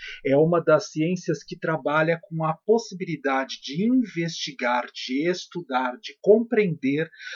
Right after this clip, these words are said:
a natureza da consciência, da consciência viajora do tempo e do espaço que se encontra presente neste momento,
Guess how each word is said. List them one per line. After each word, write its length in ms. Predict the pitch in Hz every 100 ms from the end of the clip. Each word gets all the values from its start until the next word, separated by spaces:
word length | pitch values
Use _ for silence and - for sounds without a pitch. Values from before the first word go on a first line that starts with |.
| -
a 100 | 254
natureza 720 | 247 240 208 160 156 156 147
da 140 | 135 139
consciência, 1080 | - 156 151 - 247 233 226 - - 107 95 _ - -
da 80 | 110
consciência 920 | - 120 - - 117 120 117 - 113
viajora 680 | 104 110 104 101 160 220 240
do 160 | 208 214
tempo 300 | 202 190 185
e 40 |
do 60 | 170
espaço 600 | 165 - 160 160 - 165
que 100 | 190
se 200 | - 196
encontra 420 | 185 196 196 196
presente 720 | 196 262 247 180 190 190 185 185
neste 360 | 202 214 214
momento, 560 | 190 175 160 165 185